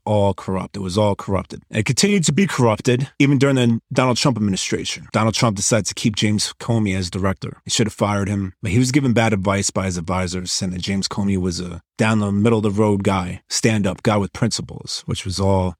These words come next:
not true. James Comey was a stooge, and he had it in for Donald Trump and anybody in his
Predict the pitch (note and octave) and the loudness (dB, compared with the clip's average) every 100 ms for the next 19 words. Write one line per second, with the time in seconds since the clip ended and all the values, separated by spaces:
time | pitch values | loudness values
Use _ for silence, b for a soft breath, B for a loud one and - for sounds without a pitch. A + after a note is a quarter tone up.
0 | _ G#2 G2 - - - - _ - F#2+ | _ -2 -2 -2 -4 -4 -6 _ -6 -4
1 | F2+ - B2+ A#2+ G2 F#2 - G2+ F2 - | -2 0 2 2 0 -4 -6 -4 -2 0
2 | G#3+ D#3 G2 - - - - G#2 A2+ A#2 | 2 2 2 -4 -8 -10 -4 0 2 4
3 | A#2 B2 A#2+ - G2 A2+ A2+ - C3+ D3 | 4 2 0 -2 0 0 0 0 0 0
4 | - _ G#2 A2 A2+ G#2 A2 A2 A2 G#2+ | -2 _ -2 2 4 4 4 2 2 2
5 | A2 | 2